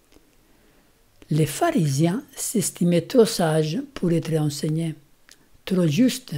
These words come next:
pour avoir besoin de salut, trop honorés pour solliciter l'honneur que le Christ pouvait leur conférer. C'est pourquoi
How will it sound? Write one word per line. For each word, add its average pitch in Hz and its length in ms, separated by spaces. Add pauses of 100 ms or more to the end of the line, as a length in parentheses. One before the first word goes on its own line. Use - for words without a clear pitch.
(160)
pour 185 140
avoir 165 280
besoin 151 280
de 143 160
salut, 160 440 (720)
trop 170 300
honorés 185 580 (240)
pour 190 180
solliciter 214 560
l'honneur 170 520
que 208 120
le 160 180
Christ 160 520 (340)
pouvait 165 300
leur 151 220
conférer. 139 640 (1000)
C'est - 240
pourquoi 180 680